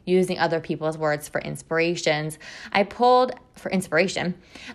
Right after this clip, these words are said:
I pulled out these stickers that I had made, I created this summer, uh, for a, for an Orchistoria event. And the first one I pulled out was a quote by Maya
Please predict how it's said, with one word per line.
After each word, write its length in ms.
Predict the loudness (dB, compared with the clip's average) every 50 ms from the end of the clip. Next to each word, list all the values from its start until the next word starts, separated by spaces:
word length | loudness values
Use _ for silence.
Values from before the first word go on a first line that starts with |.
| 0
I 160 | 4 4 4 4
pulled 340 | 4 2 2 4 4 4 4
out 260 | 4 4 4 4 2
these 240 | 0 -2 -2 -2 -2
stickers 540 | -2 -2 -2 0 2 4 4 4 4 2 2
that 180 | 0 0 2 4
I 160 | 2 2 2
had 580 | 0 0 0 2 4 4 4 4 2 0 -2
made, 640 | -4 -2 0 2 2 2 4 4 4 4 2 2 0 -4
I 60 | -6
created 680 | -4 -2 0 2 2 4 4 4 4 4 4 4 2
this 200 | 0 -2 0 -2
summer, 520 | 0 2 2 4 4 4 2 2 0 -4 -10 _ _ _ _ _ _ _ _ _ _ -14 -6 -2
uh, 200 | 0 0 0 0
for 540 | -2 -4 -2 0 2 4 6 6 4 4 4
a, 640 | 4 4 4 4 4 4 4 4 4 2 0 -2 -8 -14 _ _ _ _ _ _ _ -20 -16
for 160 | 2 4 6 6
an 80 | 8
Orchistoria 560 | 6 6 6 4 2 0 2 0 2 2 0
event. 460 | 0 2 2 0 0 -2 -8 -12 -14 -16 _ _ _ -20 -20 -20 -20 -20 -20 -20 -20 -20 -20 -8 _
And 220 | 2 4 6 8 8
the 100 | 6 6
first 280 | 6 4 4 4 4
one 100 | 4 4
I 80 | 4 4
pulled 320 | 4 4 4 4 6 6
out 380 | 6 6 6 6 4 2 0 -6 -16 -20 -16 _
was 380 | 4 8 8 10 10 8 6 4
a 80 | 0
quote 540 | -2 -2 0 2 6 6 6 6 4 0 0
by 500 | 2 4 6 8 8 6 6 4 4 0 -2
Maya 500 | -2 -2 0 0 0 2 2 2 2 0